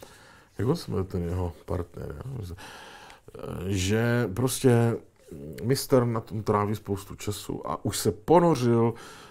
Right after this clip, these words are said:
do úvah a už má materiál a tak. Vydržte pár týdnů, já, já myslím, že na to dojde během prázdnin.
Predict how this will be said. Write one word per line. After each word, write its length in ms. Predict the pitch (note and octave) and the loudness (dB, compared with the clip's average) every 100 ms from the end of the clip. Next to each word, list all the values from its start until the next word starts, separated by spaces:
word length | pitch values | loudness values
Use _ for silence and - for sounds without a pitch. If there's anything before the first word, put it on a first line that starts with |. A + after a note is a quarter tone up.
| - | -2
do 120 | G2+ | 2
úvah 420 | - D#3+ C#3 C3+ B2 | 6 8 8 6 6
a 40 | |
už 200 | A#2+ B2 | 2 2
má 120 | A2 | 2
materiál 720 | G#2+ C3+ - C3 B2 A#2 A#2 D#2 | 4 4 4 4 6 8 6 4
a 60 | |
tak. 320 | F#2+ G2 B2 - - - - - - - | 2 2 2 -2 -16 -16 -18 -20 -20 0
Vydržte 460 | G#2+ C3 C3+ - A2+ | 6 6 4 4 4
pár 300 | A2+ A#2 A#2+ | 8 6 6
týdnů, 440 | - B2+ C#3 C3+ | 0 0 4 2
já, 140 | B2 - | 2 2
já 140 | G#2 | 2
myslím, 300 | A#2+ C3+ C3 | 2 0 -2
že 120 | B2 B2 | 2 2
na 60 | |
to 120 | B2 | 6
dojde 220 | B2+ B2 C3 | 8 8 8
během 280 | B2 C3 | 8 6
prázdnin. 640 | - A#2 C3+ A#2+ D#2+ F2 | 10 10 10 6 -2 -6